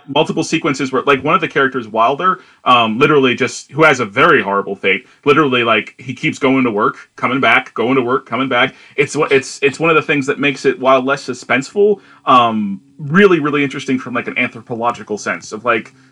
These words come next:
these are, this is the sort of the condition that people, people start to define themselves by their p-, position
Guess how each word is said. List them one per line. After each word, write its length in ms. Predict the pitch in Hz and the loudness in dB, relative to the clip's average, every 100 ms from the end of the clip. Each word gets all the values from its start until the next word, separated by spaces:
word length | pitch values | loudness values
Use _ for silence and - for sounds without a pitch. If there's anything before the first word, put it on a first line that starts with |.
| _ - | _ -2
these 240 | 135 131 | 0 0
are, 80 | 135 | -2
this 280 | - 147 151 | -2 -2 -2
is 140 | 135 | -6
the 80 | 135 | -6
sort 160 | - 139 | -2 -2
of 60 | |
the 60 | 120 | -2
condition 420 | 127 123 131 127 | -2 -2 -2 -4
that 140 | 113 | -4
people, 520 | - 123 123 107 104 - _ _ _ - | -6 -6 -4 -2 -4 -8 _ _ _ -4
people 320 | 170 160 131 | -2 -2 -4
start 260 | - 156 | -2 -2
to 80 | 147 | -2
define 460 | 131 131 147 147 143 | -6 -6 0 0 0
themselves 380 | 127 127 120 - | -4 -2 -4 0
by 220 | 120 127 | 0 2
their 160 | 123 113 | -2 -6
p-, 200 | - 123 | -10 -14
position 420 | 120 131 - | -10 -12 -12